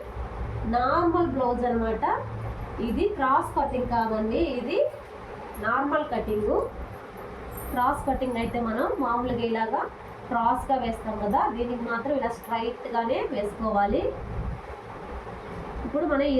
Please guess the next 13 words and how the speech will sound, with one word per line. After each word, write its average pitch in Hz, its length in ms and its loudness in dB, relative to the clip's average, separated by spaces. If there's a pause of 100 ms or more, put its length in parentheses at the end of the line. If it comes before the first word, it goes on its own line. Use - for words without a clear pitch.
రెండు 262 180 6
ఇంచులు 254 240 2
ఎక్స్ట్రా 285 320 2 (140)
చేసుకో-, 226 480 0
మార్కింగ్ 254 380 0
చేసుకున్నాం 208 440 0
కదా, 220 100 2 (100)
ఇక్కడికి 262 360 0 (640)
ఈ 247 120 -2
విధంగా 269 300 4 (100)
ఫోల్డింగ్ 269 460 4
చేసేసుకొని 220 720 -2 (1040)
ఈ 269 40 4